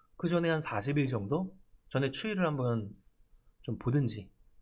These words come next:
체크를 하든지 그런 습관적인, 특히나 이런 가격 매매나 테마주 매매 많이 하시는 분들은 이런 것들도 일정주 성격 같은 것들 잘 체크하면서 내가 지금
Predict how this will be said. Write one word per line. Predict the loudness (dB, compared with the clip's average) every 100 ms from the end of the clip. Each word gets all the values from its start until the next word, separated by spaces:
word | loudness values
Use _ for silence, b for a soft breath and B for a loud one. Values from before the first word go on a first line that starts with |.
| -20 _ _
체크를 | -8 -2 0
하든지 | 2 0 -2 -6 -12 -20 _ _ _ _ _ _ _ _ _ _ _ _
그런 | -2 0
습관적인, | 0 2 2 4 0 -2 -12 _ -20 -20
특히나 | -4 2 4
이런 | 6 4
가격 | 4 4 4
매매나 | 4 2 2 0
테마주 | 0 0 0
매매 | -2 -2
많이 | -4 -2
하시는 | -2 -2 -6
분들은 | -6 -8 -2 -2 -2 -10 -20 b b b b -20 _
이런 | 0 0
것들도 | 4 2 4 0 -2 -20 _ _
일정주 | -2 2 2 4 2
성격 | 2 2 2 4
같은 | 0 -2
것들 | -4 -2 -2
잘 | -2 -4
체크하면서 | -4 0 2 4 4 2 0 -4 _ -20 b b b _ _ _ _
내가 | 0 2 2
지금 | 0 0 0 0